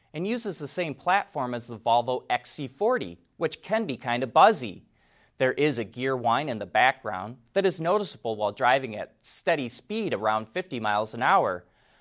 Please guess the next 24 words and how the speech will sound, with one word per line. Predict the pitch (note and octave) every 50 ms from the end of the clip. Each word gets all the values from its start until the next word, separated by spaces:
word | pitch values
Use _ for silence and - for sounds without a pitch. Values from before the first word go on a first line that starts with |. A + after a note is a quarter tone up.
| _ _ -
but | A#3+ A#3+ -
you | A#3
can | A3+ - - C3 - E3
easily | F3 E3+ C#3 - - A2+ A2 G#2+
drown | - A#2+ A2+ G#2+ G#2+ G#2+ G#2+
that | G2+ G2+ F#2+
out | F2+ F2+ E2+ -
with | G#2 -
the | - G2+
radio. | G2 A#2+ B2+ C3+ C3 A#2 G2+ F#2 E2+ D#2 - - _ _ _ _ _ _ _ _ _ _ _ _ -
Now | D3+ D#3+ D#3
for | D3+ - - C3+
the | B2+ A#2+
price. | B2+ - E3+ F3+ F3 D3+ A#2+ G2 F#2 - - - - - _ _ _ _ _ _ _ _ _ -
The | D#3
first | D3 - - G3 F#3+ G#3+ G3+ - -
ones | D#3+ E3 E3+ F3 D#3 -
going | - D#3 D3+ D#3+ D#3 D3
on | C#3 C3+ B2 A#2
sale | - - F3 F3 D#3+ D#3+ D#3 -
are | C3 C3
what | A#2+ B2+ - - -
Polestar | - F#3 F#3 G#3 G3+ - - B2 A2+ A#2
calls | A#2 - - A#2 G#2 G2+ A#2 C#3+ -